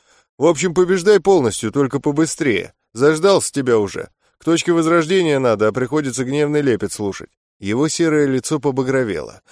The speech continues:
кончики ушей затрепетали, он прошипел: «Я тебя порешу!» Да, уши у них и впрямь говорящие.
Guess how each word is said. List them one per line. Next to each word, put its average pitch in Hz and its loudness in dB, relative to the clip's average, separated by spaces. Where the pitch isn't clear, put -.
кончики 127 -2
ушей 123 -2
затрепетали, 117 -2
он 113 -2
прошипел: 120 -8
«Я 117 -4
тебя 156 -2
порешу!» 160 -6
Да, 131 4
уши 151 -2
у 160 0
них 165 -2
и 175 0
впрямь 135 -2
говорящие. 107 -2